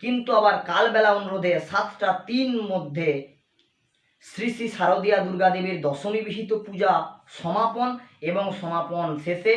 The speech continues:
বিসর্জন প্রশস্ত। এবং তারপর বিজয়া দশমী কৃত্য, কুলাচার অনুসারে বিসর্জন শেষে অপরাজিতা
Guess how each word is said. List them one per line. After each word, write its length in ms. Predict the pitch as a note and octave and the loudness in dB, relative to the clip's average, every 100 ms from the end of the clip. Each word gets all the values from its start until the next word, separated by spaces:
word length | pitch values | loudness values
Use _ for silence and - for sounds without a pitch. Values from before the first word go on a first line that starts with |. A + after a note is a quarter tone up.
| A#3+ - _ - | 0 -12 _ -10
বিসর্জন 540 | D#3 - F3 D#3+ D3+ D3 C#3+ | -8 -2 -2 0 -2 -2 -4
প্রশস্ত। 440 | C#3 E3+ - - C3 - _ _ _ _ - F#3 | -4 -4 -6 -8 -12 -12 _ _ _ _ -4 6
এবং 220 | A#3 A3 G#3 - - - - | 8 8 6 -4 -16 -14 2
তারপর 400 | D3+ D#3+ E3 F#3+ G#3 | 6 6 6 4 4
বিজয়া 280 | F#3 G3 G#3+ E3 | 2 4 4 4
দশমী 320 | D#3 F#3 A3 A#3 | 0 -2 -2 -2
কৃত্য, 280 | G3 - D#3+ C#3 - _ - | -6 -6 -6 -6 -6 _ 0
কুলাচার 480 | C4+ D4 C#4+ B3 A#3 | 6 6 6 4 4
অনুসারে 360 | A3 G#3 G3 F#3+ F3+ E3 | 0 0 2 2 -2 -6
বিসর্জন 520 | G3+ C4 C4+ A#3 A3 G3+ | 2 4 6 4 -2 -4
শেষে 280 | F#3+ F#3 F3 D3+ - _ C#3+ | -6 -4 -2 -2 -6 _ -4
অপরাজিতা 680 | C#3+ D3+ E3 C#3 B2+ B2 | -2 -2 0 0 -4 -6